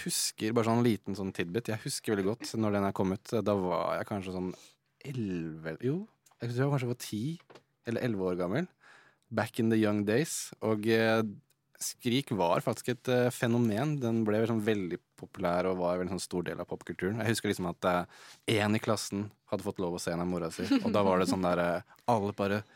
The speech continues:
samlet seg rundt han og, "Fortell oss mer, hva er det som skjedde?" Og, og, så var, jeg tror kanskje han overdrev litt, eller kanskje bare var ve-, veldig sånn der, eh, impressionable når vi var kids, for jeg husker at, eh, han f-,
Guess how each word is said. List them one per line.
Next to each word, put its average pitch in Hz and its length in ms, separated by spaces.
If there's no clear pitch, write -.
samlet 143 540
seg 117 160
rundt 110 180
han 117 120
og, 127 100
"Fortell 170 320
oss 175 160
mer, 180 240
hva 160 120
er - 20
det 165 80
som 170 100
skjedde?" 151 420
Og, 151 220
og, 165 240
så 117 140
var, 107 380
jeg 113 100
tror 127 120
kanskje 120 200
han - 100
overdrev 90 460
litt, - 240
eller 98 340
kanskje 107 220
bare 101 200
var 101 120
ve-, - 80
veldig 98 80
sånn 95 140
der, 90 80
eh, 90 180
impressionable 104 600
når 107 40
vi 101 140
var 101 40
kids, - 340
for 107 120
jeg 113 80
husker 104 160
at, - 140
eh, 98 340
han 98 160
f-, - 160